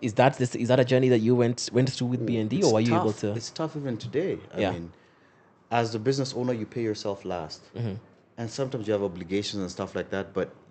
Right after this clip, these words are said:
Speaker 2: you have to pay yourself after everyone pays themselves. So
Speaker 1: Mm-hmm.
Speaker 2: sometimes you skip, sometimes you miss. Initially,
Speaker 1: Mm-hmm.
Speaker 2: we had to go a while, but for us to also be motivated,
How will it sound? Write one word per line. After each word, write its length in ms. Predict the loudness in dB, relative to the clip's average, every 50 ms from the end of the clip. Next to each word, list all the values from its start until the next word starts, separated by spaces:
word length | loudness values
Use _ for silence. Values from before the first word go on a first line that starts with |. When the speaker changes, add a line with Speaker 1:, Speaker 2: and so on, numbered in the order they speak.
| -12 -6
Speaker 2:
you 120 | -4 -4
have 140 | -4 -4 -6
to 60 | -8
pay 140 | -4 -2 -2
yourself 260 | -2 -2 -4 -8 -8
after 240 | -8 -8 -8 -10 -10 -8
everyone 360 | -8 -8 -8 -8 -10 -10 -12
pays 240 | -14 -14 -14 -14 -16
themselves. 400 | -16 -16 -14 -14 -14 -14 -14 -12
So 100 | -8 -6
Speaker 1:
Mm-hmm. 180 | -6 -6 -8 -10 -12 -16 -20 _ -8
Speaker 2:
sometimes 320 | -6 -4 -4 -4 -4 -4
you 80 | -6 -8
skip, 400 | -8 -8 -6 -6 -6 -6 -6 -8
sometimes 560 | -8 -8 -6 -6 -6 -6 -6 -8 -10 -14 -16 -12 -8
you 80 | -4 -2
miss. 200 | -2 -2 -4 -6 -10 _ -2
Initially, 600 | 0 2 4 4 2 2 0 -2 -2 -4 -8 -10 -8 -6
Speaker 1:
Mm-hmm. 180 | -6 -4 -4 -6 -8 -10 -4
Speaker 2:
we 60 | 0 2
had 140 | 2 2 2
to 60 | 0
go 120 | 0 -2
a 80 | 0 0
while, 300 | 0 -2 -4 -4 -4 -6
but 160 | -6 -8 -8 -10 -12 _ _ _ _ _
for 180 | -10 -8 -4 -2
us 200 | -2 -2 -2 -2 -4
to 40 | -6
also 180 | -6 -6 -8 -10
be 180 | -10 -10 -8 -6
motivated, 640 | -6 -6 -8 -8 -10 -8 -8 -8 -8 -8 -10 -12